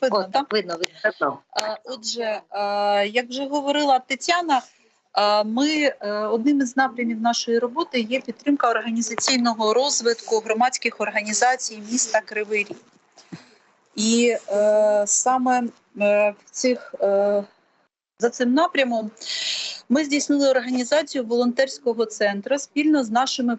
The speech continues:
Speaker 1: партнерами, Криворізьким педагогічним університетом та комунальним підприємством Інститут розвитку міста Кривого Рогу.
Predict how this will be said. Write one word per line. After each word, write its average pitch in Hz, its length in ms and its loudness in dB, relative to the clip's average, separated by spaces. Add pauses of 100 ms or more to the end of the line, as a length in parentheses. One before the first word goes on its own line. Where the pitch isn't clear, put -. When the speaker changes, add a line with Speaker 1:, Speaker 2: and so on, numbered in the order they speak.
Speaker 1:
партнерами, 214 920 0
Криворізьким 254 540 0
педагогічним 226 680 -2
університетом 233 960 0
та 226 180 2
комунальним 240 540 -2
підприємством 247 560 0
Інститут 226 440 -2
розвитку 233 440 0
міста 202 320 0
Кривого 196 520 -2
Рогу. 165 260 0